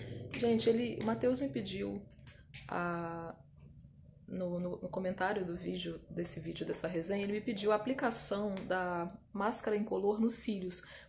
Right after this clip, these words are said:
porque nesse, nesse vídeo das resenhas, gente, eu fiz a apli-, a aplicação nos cílios, somente da alongadora e da Mega Blaster. A incolor eu só havia aplicado a, na sobrancelha,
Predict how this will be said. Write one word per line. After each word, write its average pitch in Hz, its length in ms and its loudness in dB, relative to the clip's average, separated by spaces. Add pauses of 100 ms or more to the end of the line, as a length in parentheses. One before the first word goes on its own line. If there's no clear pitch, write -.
porque 240 260 2
nesse, 254 320 2
nesse 262 220 0
vídeo 196 460 -2
das 165 280 0
resenhas, 185 540 0
gente, 170 240 -2
eu 190 60 -2
fiz 202 300 0
a 214 40 4
apli-, 208 220 0
a 180 140 6
aplicação 190 480 0
nos 226 160 0
cílios, 190 560 -2 (380)
somente 214 680 2
da 170 520 2 (100)
alongadora 185 880 4 (200)
e 202 60 -6
da 208 100 2
Mega 202 260 2
Blaster. 175 580 2 (240)
A 196 120 2
incolor 208 520 6
eu 220 80 6
só 220 160 2
havia 208 260 2
aplicado 202 720 -2 (680)
a, 190 260 2
na 190 120 0
sobrancelha, 180 840 2